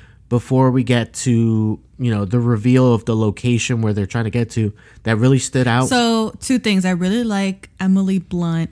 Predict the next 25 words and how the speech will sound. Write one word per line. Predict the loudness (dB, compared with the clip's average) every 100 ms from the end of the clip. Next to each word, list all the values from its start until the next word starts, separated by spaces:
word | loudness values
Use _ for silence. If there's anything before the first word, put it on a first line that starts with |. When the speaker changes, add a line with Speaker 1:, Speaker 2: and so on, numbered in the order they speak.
| -2
Speaker 2:
in | 2
the | 2
car, | 0 -4 -2 -2 -4 -6 -8
which | -4 -2 0
is | -2
the | -2
trailer | -4 0 0 0 -4
scene | -6 0
Speaker 1:
Ooh, | 4 6 6
Speaker 2:
where | 4
Speaker 1:
yes. | 2
Speaker 2:
she's | 0 2 2 0 -4 -8
going | -2 2 4 4 2
backward | 2 4 4 2 0 0 0 -4
in | 0 0
her | 0
car | -2 -2 0 0 0
and | 0 0
there's | 0 -2 -4 -4
a | -2
bus | -2 -2 0 0 -2
barreling | -4 -4 -2 -2 -2
down | -2 -4 -4
on | -4
her. | -4 -4